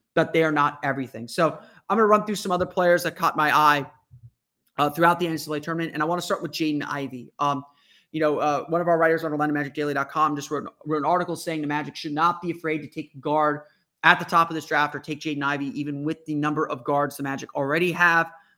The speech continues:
um, that they, that they're pretty invested in, whether it's Cole Anthony, whether it's Markelle Fultz, whether it's Jalen Suggs, whether it's R J Hampton.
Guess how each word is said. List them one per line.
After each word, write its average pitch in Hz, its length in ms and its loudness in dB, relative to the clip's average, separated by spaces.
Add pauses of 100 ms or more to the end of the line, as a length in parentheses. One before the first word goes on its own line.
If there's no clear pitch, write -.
(120)
um, 139 220 0
that 135 140 -8
they, 135 220 -4
that 131 100 -8
they're 135 100 -10
pretty 196 280 -6
invested 143 440 -4
in, 147 240 -6
whether 135 220 -2
it's 131 120 -12
Cole 135 200 -6
Anthony, 156 340 -2
whether 139 160 -4
it's 139 120 -12
Markelle 139 400 -6
Fultz, 160 260 0
whether 127 160 -6
it's - 100 -16
Jalen 131 320 -6
Suggs, 185 420 2 (420)
whether 190 160 4
it's 190 80 -4
R 185 120 6
J 175 180 0
Hampton. 156 480 -4